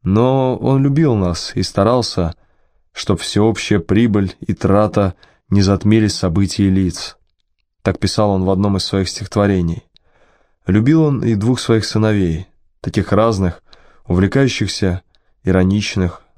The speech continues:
но любящих своего больного поэзией отца. Я пишу эти строки и вспоминаю пейзажи его сына Дмитрия и портрет Юры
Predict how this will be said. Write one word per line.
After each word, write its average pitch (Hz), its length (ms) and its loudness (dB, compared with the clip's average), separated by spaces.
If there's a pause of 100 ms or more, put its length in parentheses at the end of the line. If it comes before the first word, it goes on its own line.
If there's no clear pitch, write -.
но 101 180 2
любящих 120 600 -2 (720)
своего 92 360 2
больного 92 440 0
поэзией 95 520 0
отца. - 600 -6 (1800)
Я 95 180 0
пишу 131 260 0
эти 139 160 0
строки 120 600 0 (680)
и 95 80 -4
вспоминаю 107 520 2
пейзажи 101 540 0
его 95 180 0
сына 107 340 -2
Дмитрия 87 680 0 (560)
и - 80 -4
портрет 107 520 0
Юры 98 420 2